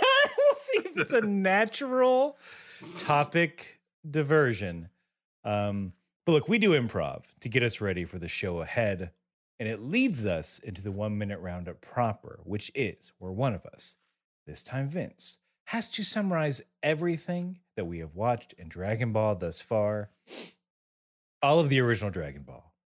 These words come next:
All one hundred thirty episodes of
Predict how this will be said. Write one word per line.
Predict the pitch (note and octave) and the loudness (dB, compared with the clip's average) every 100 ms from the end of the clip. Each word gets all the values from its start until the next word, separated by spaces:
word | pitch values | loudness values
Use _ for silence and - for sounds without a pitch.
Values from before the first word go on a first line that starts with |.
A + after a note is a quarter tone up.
| _ _ _ _ _ - | _ _ _ _ _ 0
All | B2 D3 D3+ D3+ D3 C#3+ A2 | 4 6 6 8 6 4 2
one | A2+ B2 | 0 2
hundred | C3+ C3+ B2 G#2 | 2 0 0 -4
thirty | - - A2 A#2 A#2+ | -4 -2 2 2 2
episodes | A2+ A2 A2+ B2+ B2 A2 | 0 -2 -2 0 0 0
of | G2+ | -4